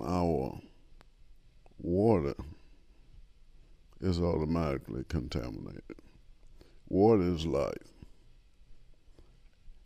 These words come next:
And we depend on underground water source for humans as well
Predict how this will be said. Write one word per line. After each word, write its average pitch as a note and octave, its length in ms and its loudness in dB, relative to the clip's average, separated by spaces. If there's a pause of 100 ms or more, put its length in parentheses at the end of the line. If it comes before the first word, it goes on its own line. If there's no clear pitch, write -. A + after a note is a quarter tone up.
And D2 260 -2
we G2 160 6
depend G2+ 480 4
on F#2+ 260 4
underground F2+ 600 2
water F2+ 380 4
source - 460 -8 (2000)
for D2 360 -2
humans F#2+ 760 2
as C2 100 -2
well C#2+ 440 2